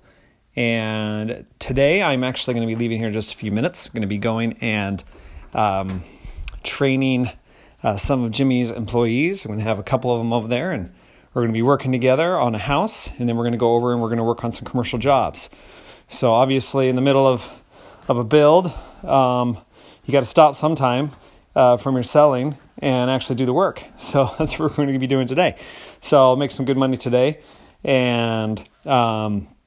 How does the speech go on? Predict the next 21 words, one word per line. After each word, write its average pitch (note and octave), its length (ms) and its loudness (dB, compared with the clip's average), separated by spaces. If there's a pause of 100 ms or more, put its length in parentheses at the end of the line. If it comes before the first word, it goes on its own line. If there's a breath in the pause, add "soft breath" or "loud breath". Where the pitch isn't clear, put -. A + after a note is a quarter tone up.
(680)
and C#3 100 0
then B2+ 120 -2
we'll A#2+ 80 -2
get A#2 100 -2
right A#2 180 0
back A2 200 -2
to - 60 -8
selling A2 320 -4
tomorrow. G2+ 440 -4 (460 loud breath)
But B2 420 0 (140)
yeah, C#3+ 160 4
so A#2+ 180 -4
basically C3+ 800 0
what B2+ 140 4
I B2+ 120 4
did B2 300 2
when A#2 100 -2
I A#2+ 120 0
built A#2 200 0
this - 260 -2
in, G#2 180 -6